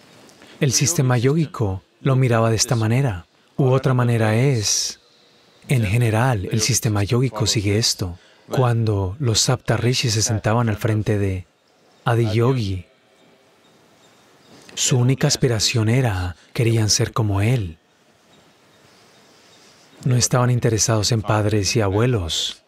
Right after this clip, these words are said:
así que les dijo, "Vamos a borrar toda otra memoria y tú trabajarás en esta". Así que el primer paso, incluso hoy en día, las personas que toman sannyas, lo que toman es,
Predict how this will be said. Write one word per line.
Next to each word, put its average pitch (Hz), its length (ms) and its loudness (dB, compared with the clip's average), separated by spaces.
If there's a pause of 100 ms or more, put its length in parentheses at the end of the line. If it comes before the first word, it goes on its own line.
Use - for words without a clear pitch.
(280)
así - 240 0
que 147 140 0
les 127 180 2
dijo, 135 240 2
"Vamos 135 300 2
a 151 40 4
borrar 123 460 0 (600)
toda 120 260 2
otra 120 240 2
memoria 117 680 0 (400)
y 123 200 0
tú 131 160 0
trabajarás 113 600 0
en 117 60 0
esta". 95 480 -2 (800)
Así 131 260 0
que - 140 -2
el 123 80 0
primer 123 400 0
paso, 151 440 0
incluso 113 420 -2
hoy 107 100 2
en 101 140 0
día, 113 460 -2 (220)
las 113 180 0
personas 120 420 0
que 139 100 0
toman 117 280 0
sannyas, 107 800 0
lo 110 140 -2
que 120 120 -2
toman 104 320 0
es, 113 400 -2